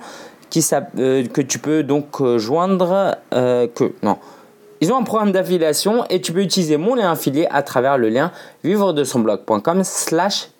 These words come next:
Teliad, slash Teliad, T E L I A D. L'actu de la semaine, alors j'en ai pas parlé, mais ça fait deux semaines que j'ai un MacBook Pro Retina parce que mon ancien MacBook Pro, à force de le mettre sur mon Vélib, sur le panier de mon vélo et,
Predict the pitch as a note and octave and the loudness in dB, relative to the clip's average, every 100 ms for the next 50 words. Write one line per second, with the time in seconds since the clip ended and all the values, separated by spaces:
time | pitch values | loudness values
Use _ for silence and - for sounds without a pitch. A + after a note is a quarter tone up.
0 | - F3+ C#3+ G2 E2+ - - - - - | -4 0 2 0 -4 -10 -16 -20 -12 -4
1 | C#3 D3 E3+ - - D3 C3 C#3+ D#3 - | 0 2 0 -6 -2 0 2 2 0 -6
2 | - - D3 - D#3 - - C3+ B2 - | -6 0 0 2 0 0 0 0 0 0
3 | D#3+ - - - E3+ - - - C3 G3 | 0 0 -4 0 0 -2 -14 -6 0 0
4 | F#3+ - - - - - - _ - - | 0 -6 -16 -16 -18 -20 -20 _ -8 -2
5 | A#3 A#3 C4+ B3+ A3 G#3+ G#3 B3 B3+ A3+ | -2 0 -2 -2 0 0 0 0 0 0
6 | F#3 A3+ A3+ D4+ D#4+ A#3 A3 B3+ G3+ - | 0 0 0 -2 0 0 0 0 0 0
7 | E3 D#3+ F#3+ F#3+ G#3 G3+ D3+ C#3+ E3 D#3 | 0 0 -2 0 -2 0 0 2 0 2
8 | F3 C#3+ D3 E3 - G3 F#3 E3 B2+ F#3 | 0 0 0 -2 -6 -2 0 0 0 -2
9 | - D3 B2 A2+ - G2+ F#2 F#2+ G#2+ F#3 | 0 2 2 0 -2 0 2 2 2 0
10 | F#3 F#3+ E3+ D#3+ C#3+ C#3+ - C3 C#3 C#3+ | 0 0 0 0 0 -2 -2 -2 -2 -2
11 | - - - G#2 - E3 C3 C#3 C3+ B2 | -20 -12 -4 -4 0 -2 0 0 2 0
12 | - C#3 B2+ A#2 B2+ B2 D3+ D3 C3+ A#2+ | 0 0 2 2 0 0 0 -2 -2 0
13 | A2 D3+ D3+ D3+ C#3 B2 C3 B2 B2+ B2 | 0 0 0 0 0 0 0 2 0 2
14 | D3+ E3 A#2 | 2 2 0